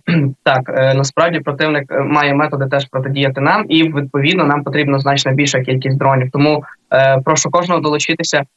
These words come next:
до, е, зборів, які, е, організовує наша бригада. Дякую вам за те, що ви постійно публікуєте ці збори. Наразі ми збираємо на велику кількість F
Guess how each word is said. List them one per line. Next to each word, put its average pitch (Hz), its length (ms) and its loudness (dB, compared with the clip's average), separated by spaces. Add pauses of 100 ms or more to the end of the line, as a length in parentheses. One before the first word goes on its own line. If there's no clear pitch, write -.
(220)
до, 143 220 0 (800)
е, 139 40 0
зборів, 160 600 0
які, 147 500 0
е, 139 200 4
організовує 139 760 2
наша 139 280 0
бригада. 131 380 2
Дякую - 300 2
вам 156 80 0
за 147 80 -2
те, 139 80 -4
що 143 140 -2
ви 131 80 -2
постійно 151 340 2
публікуєте 151 540 0
ці 131 140 -2
збори. 135 300 2
Наразі 143 340 2
ми 139 120 0
збираємо 135 360 0
на 131 80 0
велику 143 300 -2
кількість 165 400 -2
F 147 60 -2